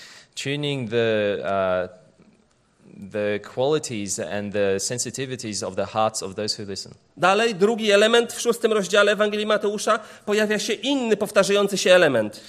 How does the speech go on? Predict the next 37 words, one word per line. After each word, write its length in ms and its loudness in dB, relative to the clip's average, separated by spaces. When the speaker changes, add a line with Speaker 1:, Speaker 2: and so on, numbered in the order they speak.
Speaker 1:
Uh, 400 2
later 460 4
in 140 -2
the 140 4
si-, 380 -6
sixth 380 -4
chapter 280 0
of 140 0
Matthew, 320 -4
we 60 -4
find 240 -2
a 20 -4
different 400 -2
element 480 2
which, 180 -8
uh, 40 -4
is 120 -6
also 220 -4
repeated. 520 -6
Speaker 2:
Coś, 280 0
co 180 2
wypacza 800 -4
harmonijny 760 -2
kontakt 420 -6
z 80 -8
Bogiem. 380 -8
Speaker 1:
Something, 720 -2
uh, 60 -14
co, 180 -20
co? 120 -20
Speaker 2:
Coś, 180 -12
co 140 -12
wypacza 380 -14
harmonijny 540 -10
kontakt 360 -12
z 40 -14
Bogiem. 340 -12